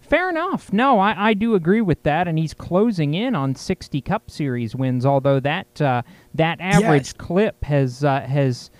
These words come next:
Speaker 1: kinda slowed somewhat, considering he only has one win in his last fifty or fifty-five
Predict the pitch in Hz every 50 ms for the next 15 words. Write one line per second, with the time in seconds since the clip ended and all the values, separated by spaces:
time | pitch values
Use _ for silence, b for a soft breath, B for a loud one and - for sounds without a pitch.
0 | b b b b b - - 196 214 160 151 - - - 190 196 226 262 294 269
1 | 190 143 - - 151 139 139 135 131 135 143 - - 151 147 143 - 175 160 165
2 | 165 156 151 156 160 165 170 165 160 151 151 156 147 147 147 147 175 175 170 160
3 | 151 160 180 196 190 165 147 143 143 135 117 151 160 156 156 147 - - - 180
4 | 170 - - 180 160 143 131 - - 170 - - 170 - - 160 147 139 135 127
5 | 127